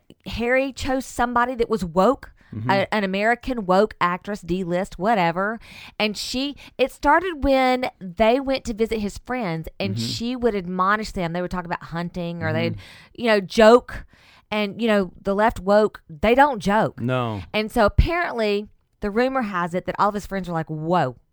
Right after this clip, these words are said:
Speaker 1: who, who is this?"
Speaker 2: Right.
Speaker 1: That self-righteous, all too important. "I'm gonna tell you what you should believe and what you shouldn't believe, and we're not gonna eat meat, and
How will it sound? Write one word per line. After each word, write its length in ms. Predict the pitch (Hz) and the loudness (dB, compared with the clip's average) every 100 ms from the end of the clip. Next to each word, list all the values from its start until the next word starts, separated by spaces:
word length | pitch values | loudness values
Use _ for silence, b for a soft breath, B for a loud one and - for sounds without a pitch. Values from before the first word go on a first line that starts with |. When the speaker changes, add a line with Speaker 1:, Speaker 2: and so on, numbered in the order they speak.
| _ | _
Speaker 1:
who, 640 | - 147 143 139 160 165 160 | -12 -8 -4 -4 -4 -2 0
who 240 | 220 254 | 2 4
is 180 | 262 185 | 2 2
this?" 300 | 151 - - | -6 -6 -8
Speaker 2:
Right. 340 | 120 127 104 185 | -4 -2 -4 -4
Speaker 1:
That 160 | 185 | -6
self-righteous, 800 | - 240 226 - 180 180 180 175 - | -4 2 2 2 -2 -2 -4 -6 0
all 220 | 190 233 | 0 0
too 220 | - 220 | -4 -6
important. 640 | 190 175 - 170 165 165 - | -6 -6 -8 -6 -4 -6 -2
"I'm 160 | 180 | -2
gonna 140 | 214 208 | -2 -6
tell 240 | - 185 | -6 -6
you 180 | 170 170 | -6 -6
what 160 | 165 - | -8 -8
you 80 | |
should 220 | 156 160 151 | -14 -14 -10
believe 260 | 160 156 | -8 -8
and 80 | 151 | -8
what 140 | - | -10
you 40 | 156 | -12
shouldn't 280 | - 151 151 | -10 -8 -8
believe, 300 | 147 151 147 | -6 -8 -6
and 100 | 160 | -2
we're 80 | |
not 180 | 214 202 | 0 0
gonna 140 | 156 139 | -4 -10
eat 160 | 160 | -8
meat, 180 | 156 165 | -6 -6
and 80 | 156 | -8